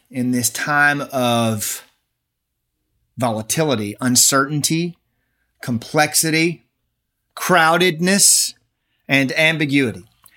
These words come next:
In this time of distraction, in this time of disengagement, absence of purpose, and certainly distrust,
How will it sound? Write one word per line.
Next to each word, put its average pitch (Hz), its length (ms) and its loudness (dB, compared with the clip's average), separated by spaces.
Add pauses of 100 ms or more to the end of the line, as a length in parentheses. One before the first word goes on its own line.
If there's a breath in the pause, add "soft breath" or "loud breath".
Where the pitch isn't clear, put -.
(240 loud breath)
In 165 220 2
this 180 220 2
time 180 480 2
of 135 760 0 (760)
distraction, 127 760 0 (1300)
in 131 120 0
this 135 160 2
time 151 420 2
of 127 400 0
disengagement, 127 840 0
absence 131 460 0
of 113 100 -8
purpose, 131 460 0
and 113 320 -2
certainly 135 500 0
distrust, 110 840 -4